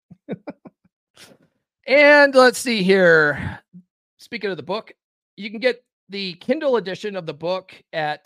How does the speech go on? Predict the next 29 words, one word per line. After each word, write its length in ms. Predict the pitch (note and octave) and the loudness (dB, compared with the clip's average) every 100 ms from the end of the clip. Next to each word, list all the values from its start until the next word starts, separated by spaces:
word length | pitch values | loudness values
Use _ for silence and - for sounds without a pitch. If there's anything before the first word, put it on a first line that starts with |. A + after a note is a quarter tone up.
| - | -18
uh, 160 | C#3+ C3+ | -16 -14
if 80 | F3 | -8
you 60 | |
go 80 | G3 | -8
to 60 | D#3+ | -6
books 320 | F3+ G3 - | -8 -8 -8
dot 200 | E3 - | -10 -8
come 160 | F#3 | -8
on 140 | E3 E3 | -6 -6
man 180 | D#3 C#3+ | -8 -8
pod 240 | E3 C#3+ | -8 -8
dot 180 | D3 - | -10 -10
com, 240 | D3+ C#3+ | -10 -8
that 220 | D3 C#3+ - | -8 -10 -12
redirects 640 | D3 E3 D3+ D#3 D3+ - - | -12 -10 -6 -6 -6 -8 -12
to 120 | D#3+ | -10
my 220 | C3 B2 - | -10 -12 -6
author's 600 | D#3+ D#3 D3+ C#3+ C3 _ | -6 -6 -12 -16 -18 _
page 600 | - D3 C3+ C3+ A#2 - - | -14 -12 -12 -14 -18 -20 -16
on 340 | C#3 B2+ B2 G2+ | -14 -12 -14 -10
Amazon. 480 | D3 D#3+ D#3+ D#3 D3 | -10 -8 -6 -6 -8
You 80 | C#3+ | -12
can 80 | |
get 160 | C#3 C#3+ | -14 -14
the 160 | B2+ - _ | -14 -16 _
pre-order 680 | G#3 G#3 G3 - G3 F3+ | -10 -10 -12 -8 -8 -8
the 120 | D3+ | -10
Kindle 340 | - G3+ F3+ D#3+ | -10 -8 -6 -8
edition 440 | D3 C#3+ D3+ C#3+ | -10 -14 -14 -16